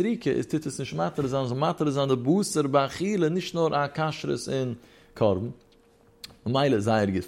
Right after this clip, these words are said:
פריער האבן מיר געזאגט, אבער דאס דאן מחשבת פיגול. אבער אויסער דעם, ווען דו נאך א פסלעס דיגע מחשבה, אין דער חל דער פיגול. האב איך געזאגט, טאקע, אז מעלה ומטה נישט קיין פסלעס דיגע מחשבה, וואס ער פסלט נישט דער קרבן.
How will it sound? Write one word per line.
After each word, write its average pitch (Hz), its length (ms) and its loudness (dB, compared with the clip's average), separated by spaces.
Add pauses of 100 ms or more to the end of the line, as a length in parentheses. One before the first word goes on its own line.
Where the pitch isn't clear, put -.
פריער 208 280 6
האבן 143 100 0
מיר 123 80 -2
געזאגט, 113 460 2 (560)
אבער 139 180 4
דאס - 100 -6
דאן 214 100 0
מחשבת 143 460 2 (100)
פיגול. 98 280 4 (480)
אבער 160 220 6
אויסער 226 400 2
דעם, 190 200 6
ווען 180 120 4
דו 175 100 0
נאך 202 420 -4
א 135 320 2 (380)
פסלעס 175 600 2
דיגע 143 300 4
מחשבה, 139 720 0 (300)
אין 156 100 -2
דער 160 80 -2
חל 143 300 -2
דער 113 80 -2
פיגול. 90 300 2 (840)
האב 117 140 2
איך 117 80 2
געזאגט, 170 320 0
טאקע, 104 300 4 (180)
אז 123 140 -2
מעלה 196 340 0
ומטה 202 420 2 (120)
נישט 196 240 -6
קיין 170 260 -6
פסלעס 170 580 -4
דיגע 135 200 2
מחשבה, 131 560 -4 (120)
וואס 107 220 -6
ער 123 120 -6
פסלט 175 420 -8
נישט 123 180 -6
דער 120 100 -4
קרבן. 135 340 -4